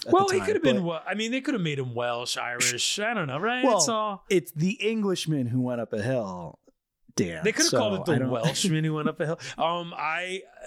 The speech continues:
Speaker 2: it reminds me of our editor friend, a very talented filmmaker, Chris McGuire, who is, <laughs> who is Welsh. We were on set once, and I called him Irish, uh, to somebody who was asking for him, and he heard me, and he almost beat the shit out of me. So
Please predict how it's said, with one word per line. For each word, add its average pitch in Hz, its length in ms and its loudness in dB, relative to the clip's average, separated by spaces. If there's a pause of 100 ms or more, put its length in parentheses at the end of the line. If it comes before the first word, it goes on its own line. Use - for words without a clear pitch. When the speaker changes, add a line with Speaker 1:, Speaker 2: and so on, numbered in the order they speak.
(120)
Speaker 2:
it 175 100 4
reminds 160 480 0
me 160 160 2
of 143 180 2
our 147 160 0
editor 139 360 -2
friend, 127 520 -2 (120)
a 143 80 -4
very 131 240 -2
talented 123 540 -2
filmmaker, 120 440 -2
Chris - 280 -4
McGuire, 117 600 -2
who 127 120 4
is, 117 140 2 (440)
<laughs> - 460 -8
who 202 180 2
is 143 160 2
Welsh. 127 480 -2 (280)
We 156 120 4
were 151 60 -2
on 135 160 -6
set 135 260 2
once, 123 440 0
and 135 140 0
I 123 80 0
called 120 300 -2
him 120 100 -4
Irish, 113 460 -2 (160)
uh, 117 220 2
to - 140 0
somebody 117 380 0
who 120 80 -4
was 123 160 -2
asking 120 460 0
for 139 260 2
him, 143 160 -4 (400)
and 139 140 0
he 135 80 0
heard 131 280 0
me, 135 200 -4
and 123 80 -6
he 123 80 -2
almost 110 360 -2
beat 113 160 2
the - 60 -6
shit 120 220 -2
out 131 120 -2
of 135 80 -12
me. 151 200 -8
So 117 340 2